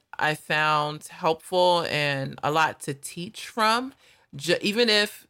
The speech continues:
like, even if there was no Bible passage to be talked about that Sunday, which would never happen, um, you know, there's so much to be taught just from pairing two kids up who are different and getting them to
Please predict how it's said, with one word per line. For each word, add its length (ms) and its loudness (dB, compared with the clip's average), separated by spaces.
like, 240 -2
even 380 0
if 340 4
there 200 4
was 240 2
no 420 2
Bible 380 0
passage 800 -4
to 120 -16
be 140 -10
talked 380 0
about 360 0
that 160 0
Sunday, 220 -2
which 240 -4
would 180 -6
never 280 -2
happen, 500 -4
um, 560 2
you 120 0
know, 100 2
there's 240 2
so 280 -2
much 300 -2
to 120 -6
be 400 -8
taught 540 4
just 280 -6
from 180 -6
pairing 440 -2
two 240 -10
kids 340 -4
up 300 0
who 180 -6
are 100 0
different 560 0
and 180 -2
getting 320 -2
them 220 -2
to 480 -4